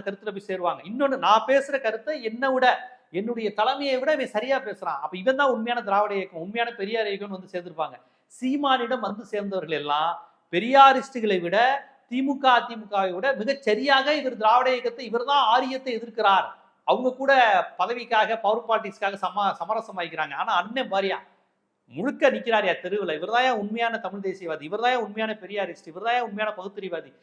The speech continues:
இவர் பேரை கேட்டா பார்ப்பனியம் நடுங்குது, ஆரியம் நடுங்குது அப்படின்னு நினைச்சுக்கிட்டு இருந்த அப்பாவி தம்பிகள் எவனாவது இருந்தீங்கன்னா நீயா ஓடிடு, என்னை அந்த கோலத்துல பாத்துறாத, காக்கி டவுசரோட நான் நிக்கிற கல்ச்சரை பாத்துறாத,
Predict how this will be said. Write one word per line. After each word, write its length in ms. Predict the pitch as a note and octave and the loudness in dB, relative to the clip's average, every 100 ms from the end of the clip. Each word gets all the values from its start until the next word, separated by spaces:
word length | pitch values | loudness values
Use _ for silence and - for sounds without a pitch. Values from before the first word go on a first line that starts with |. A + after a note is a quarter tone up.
| _ | _
இவர் 140 | D3 D3+ A#3 | -10 -2 4
பேரை 180 | C4 B3+ | 6 4
கேட்டா 180 | A3+ B3+ - | 2 0 2
பார்ப்பனியம் 460 | G#3+ - A#3 G#3 E3+ | 0 0 -8 -8 -6
நடுங்குது, 340 | F3 G#3 F#3 D3+ D#3+ | -6 -6 -6 0 2
ஆரியம் 280 | A3+ G#3+ E3+ | 2 -2 -10
நடுங்குது 340 | F3 G#3+ F#3+ D3+ | -12 -10 -8 -8
அப்படின்னு 300 | C#3+ F#3+ D4+ - _ _ _ C3 | -10 -6 -6 -6 _ _ _ -10
நினைச்சுக்கிட்டு 520 | D#3+ A#3 - C4 A#3+ | -8 -8 -10 -14 -12
இருந்த 200 | A3 G3+ F#3+ D#3+ | -10 -4 -2 -2
அப்பாவி 360 | - G#3 G#3 G3+ | -2 -2 -2 -4
தம்பிகள் 380 | E3 E3 D#3+ D#3 D3+ _ _ C3+ | -8 -6 -8 -8 -8 _ _ -4
எவனாவது 420 | C#3 C#3 F3 A3 F3 | -2 0 2 2 -2
இருந்தீங்கன்னா 440 | E3 F3 E3 C#3+ D3 D3 B2 | -8 -10 -8 -2 -2 -4 -10
நீயா 300 | E3 F3+ F#3+ G3 D3 | -10 -2 0 0 -2
ஓடிடு, 380 | D#3+ D#3 C3 C3 A2 - _ _ _ _ _ _ _ | -6 -8 -6 -6 -6 -12 _ _ _ _ _ _ _
என்னை 160 | C3+ D#3 C#3 | -6 0 0
அந்த 140 | E3 E3+ | 2 0
கோலத்துல 300 | F#3+ G#3+ G#3+ G3 | 2 2 2 2
பாத்துறாத, 420 | E3+ F#3 F3+ D3+ D#3 B2 - _ _ _ _ _ _ _ - | 0 2 2 2 2 0 -4 _ _ _ _ _ _ _ 8
காக்கி 260 | G3 G#3+ G#3+ | 8 8 0
டவுசரோட 420 | F#3 F#3 F#3+ G3+ A3+ | -2 0 -2 2 2
நான் 140 | G3 E3+ | 0 -4
நிக்கிற 240 | F3 G#3 F3+ | -2 0 2
கல்ச்சரை 320 | F3 F3 G3+ F#3+ | 0 -4 -4 2
பாத்துறாத, 400 | F3 F#3+ F#3+ D#3+ | 2 2 0 2